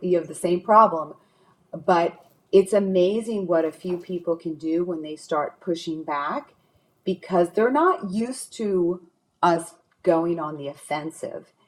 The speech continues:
And it's really important for us to show our strength, join forces,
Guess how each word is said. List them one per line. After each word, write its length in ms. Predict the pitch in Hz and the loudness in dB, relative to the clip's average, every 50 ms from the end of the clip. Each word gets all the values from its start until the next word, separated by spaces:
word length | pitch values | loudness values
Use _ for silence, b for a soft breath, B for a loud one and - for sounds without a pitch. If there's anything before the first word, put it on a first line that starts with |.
| _ _ | _ _
And 140 | - 170 170 | -4 -2 -2
it's 160 | 165 170 - | -2 -4 -6
really 540 | 175 175 185 180 180 185 196 214 214 - - | -6 -2 0 2 2 2 2 0 -2 -2 -2
important 580 | 185 190 185 - - 185 170 - - 170 175 - | -2 -2 -2 -2 0 0 0 0 0 -4 -6 -4
for 280 | - 190 185 - - | -2 -2 -2 0 0
us 420 | 156 156 156 156 151 - - - - _ _ _ _ _ _ _ _ - | -4 -4 -4 -6 -10 -12 -16 -20 -20 _ _ _ _ _ _ _ _ -10
to 180 | - 208 196 | -8 -6 -6
show 400 | - - - 190 165 160 175 185 | -6 -2 2 4 4 4 6 6
our 160 | 180 185 202 | 4 4 2
strength, 560 | 208 - - - 180 156 147 147 147 139 - - _ _ _ _ _ 170 | 0 -6 -10 -8 -8 -8 -8 -8 -12 -16 -18 -20 _ _ _ _ _ -10
join 400 | 165 185 202 190 202 208 220 233 | -2 0 2 2 2 2 0 -4
forces, 880 | 220 - - 170 165 156 156 - - 156 147 143 143 143 147 147 - | -4 -2 0 2 2 2 0 -2 -6 -6 -6 -4 -6 -8 -12 -16 -20